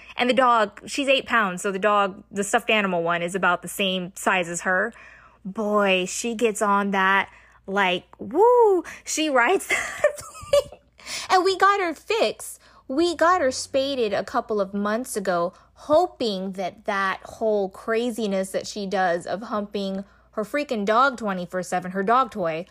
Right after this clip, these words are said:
would stop. Nope. As soon as she was healed up and she seen her little dog toy, she was like, "Hey, buddy, hump, hump." <laughs>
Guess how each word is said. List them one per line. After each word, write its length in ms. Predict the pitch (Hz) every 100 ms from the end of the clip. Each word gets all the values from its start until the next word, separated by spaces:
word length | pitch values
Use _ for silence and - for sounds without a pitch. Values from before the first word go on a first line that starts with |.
| _
would 240 | - 220 214
stop. 600 | - - 254 226 196 - _ _ -
Nope. 420 | 240 381 480 - - _ _ -
As 140 | 247 247
soon 180 | 330 330
as 100 | 330
she 220 | - 311
was 200 | 277 247
healed 340 | - 285 269
up 200 | 269 277
and 100 | 214 214
she 180 | 240 240
seen 300 | - 247 240
her 180 | 247 240
little 240 | 226 220
dog 320 | 220 226 226
toy, 200 | - 247
she 220 | 247 - 285
was 160 | 285
like, 140 | 277 269
"Hey, 260 | 539 539
buddy, 600 | 277 320 294 262 240 240 - - -
hump, 240 | 208 214
hump." 160 | 440 466
<laughs> 40 | 381